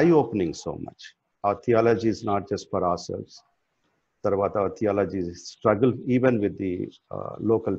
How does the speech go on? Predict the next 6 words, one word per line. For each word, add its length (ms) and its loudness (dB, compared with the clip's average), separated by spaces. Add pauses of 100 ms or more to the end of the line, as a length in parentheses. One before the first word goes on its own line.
people 280 -6 (100)
గాని, 220 -8 (760)
తర్వాత, 320 0 (540)
uh, 240 0 (1000)
మనం 220 0
ఏమంటాం, 380 -4